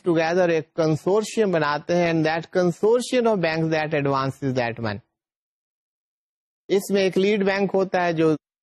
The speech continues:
مینج کرتا ہے سارے اس کو، لیڈ، وہ اپنے چارجز بھی لیتا ہے لیڈ بینک، other، other banks they participate۔ تو جتنا، جتنی اماؤنٹ وہ پارٹیسپیٹ کرتے ہیں اس کے مطابق وہ اپنے mark up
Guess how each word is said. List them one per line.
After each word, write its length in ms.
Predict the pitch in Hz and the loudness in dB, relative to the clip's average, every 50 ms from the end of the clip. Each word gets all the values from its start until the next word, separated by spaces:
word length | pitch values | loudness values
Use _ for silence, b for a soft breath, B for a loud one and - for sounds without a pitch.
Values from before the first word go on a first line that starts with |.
| _ _ _ | _ _ _
مینج 440 | 131 127 135 143 151 170 180 165 - | -2 -2 -2 0 0 -2 -2 -2 -2
کرتا 340 | - 160 151 - _ 160 151 | -4 -4 -4 -4 _ -4 -2
ہے 100 | 151 147 | -2 -2
سارے 340 | - - 147 143 139 143 147 | -2 -2 -4 -2 0 0 0
اس 160 | 143 135 - | -2 -2 -4
کو، 160 | _ - 143 | _ -4 -2
لیڈ، 300 | 135 135 143 147 151 143 - | 0 0 0 0 -2 -2 -4
وہ 160 | 131 135 143 | -2 -2 -2
اپنے 300 | 135 127 - 135 127 127 123 120 - _ | -2 -4 -4 -4 -2 -2 -2 -4 -10 _
چارجز 460 | - 139 131 139 143 147 160 165 156 | -6 -4 -2 -2 -2 -2 -2 -2 0
بھی 100 | 156 151 | 0 0
لیتا 360 | 143 139 135 127 - 143 135 131 | 0 0 0 -2 -2 -2 -2 0
ہے 80 | 131 | 0
لیڈ 280 | 131 123 131 139 135 131 | 0 0 0 0 -2 -2
بینک، 320 | 120 123 120 120 117 117 - _ _ _ _ _ _ | -2 -2 -2 -2 -4 -6 -8 _ _ _ _ _ _
other، 260 | 147 151 151 151 156 123 - - - 139 | -4 -2 0 0 0 -2 -2 -4 -4 -4
other 180 | 143 156 151 | -2 -2 -2
banks 340 | 143 139 143 139 139 127 123 135 | 0 -2 -2 -2 -2 -4 -2 -2
they 120 | 135 135 135 135 | -2 -2 -2 -2
participate۔ 800 | 127 127 131 127 - 135 - - 131 120 - 139 139 139 139 127 - _ _ _ _ _ _ | -2 -2 -4 -4 -4 -6 -4 -4 -6 -4 -2 -2 0 0 -2 -4 -8 _ _ _ _ _ _
تو 60 | 180 | -4
جتنا، 320 | 180 196 190 - 202 196 | -2 -2 -2 0 -2 0
جتنی 380 | 185 170 175 175 175 165 165 160 | 0 0 -2 -2 -2 -2 0 0
اماؤنٹ 380 | 151 147 151 151 156 160 156 | 0 0 0 0 0 -2 -2
وہ 100 | 156 156 | -2 -2
پارٹیسپیٹ 840 | 151 156 143 139 139 139 143 147 135 - 143 139 - 139 139 139 - | -2 -2 -2 -2 -2 -2 -2 -4 -4 -4 -6 -4 -4 -4 -4 -4 -4
کرتے 400 | - 151 147 151 - _ 156 147 | -4 -4 -4 -4 -6 _ -2 0
ہیں 120 | 143 143 | 0 0
اس 220 | 135 139 135 - _ | 0 -2 -4 -4 _
کے 80 | - | -4
مطابق 640 | 151 143 143 139 - 135 123 120 113 120 117 113 - _ _ _ _ _ _ | -4 -4 -4 -4 -2 -2 -2 -2 -2 -2 -4 -4 -8 _ _ _ _ _ _
وہ 200 | - 123 123 135 | -6 -2 -2 0
اپنے 380 | 127 120 - - 117 117 117 117 113 113 110 - _ _ _ _ 135 127 127 | 0 -2 -4 -4 -4 -2 -2 -2 -2 -4 -6 -10 _ _ _ _ -6 -2 -2
mark 340 | 131 131 127 123 - 123 117 | -2 -2 -4 -4 -6 -4 -4
up 100 | 110 | -4